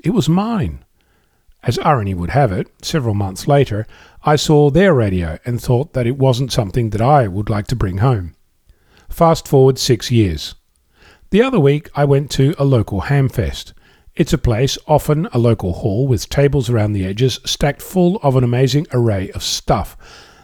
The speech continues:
where amateurs come together to meet and exchange their obsolete junk, uh, surplus equipment. It's not uncommon to arrive at a ham fest with one box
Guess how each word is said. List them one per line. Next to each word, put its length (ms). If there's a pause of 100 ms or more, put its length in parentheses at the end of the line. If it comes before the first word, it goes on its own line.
where 200
amateurs 340
come 220
together 380
to 160
meet 300
and 120
exchange 480
their 180
obsolete 540
junk, 340 (600)
uh, 320 (260)
surplus 560
equipment. 520 (500)
It's 160
not 200
uncommon 640
to 120
arrive 320
at 80
a 60
ham 220
fest 300
with 160
one 300
box 400